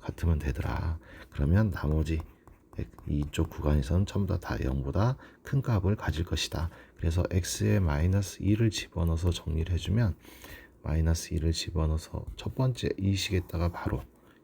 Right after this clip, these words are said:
주어진, 어, 표-, 표준형으로 바꾸기 전 식에다가 바로 대입해주면 일 플러스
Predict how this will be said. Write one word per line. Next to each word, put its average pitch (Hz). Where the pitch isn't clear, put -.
주어진, 90
어, 69
표-, 104
표준형으로 139
바꾸기 -
전 82
식에다가 76
바로 71
대입해주면 80
일 92
플러스 98